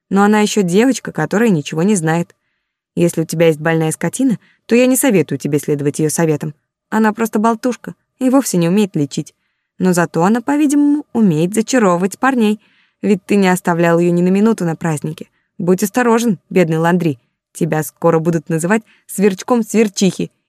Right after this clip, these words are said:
и домовым Фадетты. Тебя вселится дьявол, и скоро нечистый стянет простыни с наших постелей и завьет волосы наших лошадей,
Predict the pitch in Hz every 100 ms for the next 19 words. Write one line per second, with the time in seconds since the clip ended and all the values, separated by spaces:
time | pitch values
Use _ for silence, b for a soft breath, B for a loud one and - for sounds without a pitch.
0 | _ - 208 190 196 208 277 - 175 156
1 | 151 - 165 _ _ _ _ _ _ -
2 | 190 202 196 202 214 196 190 170 208 180
3 | 147 139 _ _ _ - 170 - 180 170
4 | 165 156 254 226 165 147 _ - - 202
5 | 185 - 226 240 - 160 156 196 202 180
6 | 180 175 262 247 180 - 165 165 175 170
7 | 160 185 226 - 165 196 180 - - 180
8 | 170 143